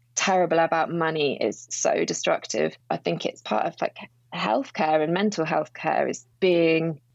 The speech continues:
on top and in control of your finances as much as you can be and not beating yourself up about it too much, because lots of people do. And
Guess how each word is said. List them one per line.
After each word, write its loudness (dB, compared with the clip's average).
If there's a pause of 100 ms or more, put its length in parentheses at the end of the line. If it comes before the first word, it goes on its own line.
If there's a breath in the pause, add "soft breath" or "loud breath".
(120)
on 4
top -2
and 0
in 0
control 2
of 2
your 0
finances -2
as -2
much -2
as -2
you -2
can -2
be 0
and 0
not 0
beating 0
yourself -4
up -14
about -2
it -10
too -2
much, -4
because -8
lots -2
of -8
people -2
do. 2
And 0